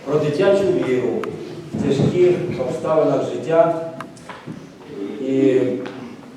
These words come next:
вирішив, е, написати це свідчення, спробувати в віршованій формі. У нас є сестра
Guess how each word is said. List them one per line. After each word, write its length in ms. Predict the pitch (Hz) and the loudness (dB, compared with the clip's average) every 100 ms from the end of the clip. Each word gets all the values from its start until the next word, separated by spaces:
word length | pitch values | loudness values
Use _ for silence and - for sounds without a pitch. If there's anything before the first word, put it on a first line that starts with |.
| - - - - - 135 131 127 120 - | -20 -20 -18 -18 -16 -16 -14 -14 -14 -4
вирішив, 460 | 165 180 175 - 160 | 2 4 2 0 0
е, 960 | 147 - - - - - - - 120 120 | 0 -2 -8 -12 -18 -20 -20 -16 -8 -2
написати 580 | 143 151 151 165 - 147 | -2 0 0 2 2 2
це 180 | 143 | -2
свідчення, 520 | 139 160 185 165 143 127 | -4 -4 -2 -2 -2 -2
спробувати 600 | - 151 156 135 131 127 | -2 -2 -2 0 -2 -2
в 60 | |
віршованій 480 | 135 - 151 143 139 139 | -2 -2 -2 0 0 0
формі. 200 | 117 - - - - - - - - - - - - - 123 | -2 -2 -4 -10 -14 -14 -14 -18 -20 -20 -20 -20 -20 -20 -6
У 40 | |
нас 220 | 131 135 143 | -2 0 0
є 60 | |
сестра 580 | 139 143 139 170 190 | -2 -2 0 2 2